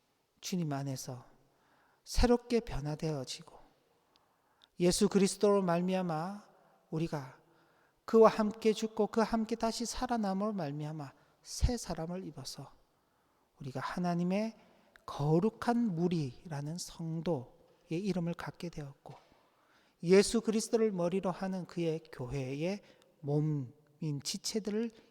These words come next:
이루도록 하신 것입니다. 바로 이런 은혜 속에 우리가 살아가고 있다는 것을 기억하게 하시는 것이죠. 우리는 많이 부족합니다.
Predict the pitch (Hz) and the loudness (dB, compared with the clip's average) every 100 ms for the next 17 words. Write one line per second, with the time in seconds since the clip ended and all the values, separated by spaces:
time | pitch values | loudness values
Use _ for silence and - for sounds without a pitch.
0 | _ 156 135 131 131 147 175 _ _ _ | _ -8 -6 -8 -8 -10 -10 _ _ _
1 | _ - - - 202 165 - 156 143 - | _ -16 -14 -12 -10 -10 -12 -16 -18 -20
2 | - _ _ _ _ _ _ _ _ _ | -20 _ _ _ _ _ _ _ _ _
3 | _ _ _ _ - - - 127 127 196 | _ _ _ _ -20 -16 -10 -8 -2 0
4 | 196 226 170 180 - 214 - 120 170 190 | 0 0 -2 -4 -6 -10 -12 -14 -16 -18
5 | _ _ _ _ _ 139 131 127 110 - | _ _ _ _ _ -10 -10 -10 -14 -18
6 | - - - - 180 170 170 - 180 175 | -20 -20 -16 -8 -4 -2 -4 -6 -8 -8
7 | 165 170 - 175 185 _ _ _ _ - | -8 -8 -8 -10 -12 _ _ _ _ -8
8 | - 196 202 - 165 180 202 196 - - | 0 0 -2 -10 -12 -10 -12 -14 -18 -14
9 | 175 170 165 135 - - - - _ _ | -12 -12 -12 -16 -16 -18 -20 -20 _ _
10 | _ _ _ _ _ _ _ _ _ - | _ _ _ _ _ _ _ _ _ -20
11 | - - - - _ - _ _ _ _ | -20 -20 -20 -20 _ -20 _ _ _ _
12 | _ 185 208 214 160 147 156 180 - 208 | _ 6 8 8 4 0 2 2 2 0
13 | 175 - 143 139 127 | 0 -4 -6 -8 -12